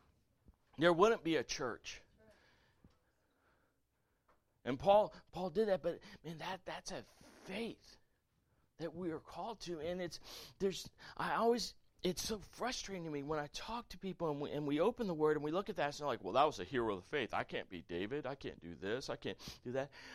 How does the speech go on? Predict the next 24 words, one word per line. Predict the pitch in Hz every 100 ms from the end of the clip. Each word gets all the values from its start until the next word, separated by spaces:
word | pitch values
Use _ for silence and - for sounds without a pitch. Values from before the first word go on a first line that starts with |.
| -
I | 180
mean, | 196 -
all | 226 269
these | 302 -
guys | 170 240 269
were, | 156 127
were, | 147 151 123
were | 147 143
mess | 139 165 277 214
ups. | 131 - - - _ _ _ _ _ _ _ _ _ _ _ _ _ _ - _ -
Think | 262 349
about | 294 269
the | 196
people | - 269 220
God | 185 208 214 190
used. | 151 214 165 87 - - _ _ _ _ _ _ _ _ _ _ _ _ _ _ _ _ _ _
Think | 269 302
about | 226 131
it. | 117
Moses | 139 269 254 165
murdered | 170 226 226 156
somebody. | - 139 120 104 82 73 _ _ - _ _ - _ _ _ _ _ _ _ _ _ _ _ _ -
Abraham | 220 254 247 185
lied. | 151 208 185 120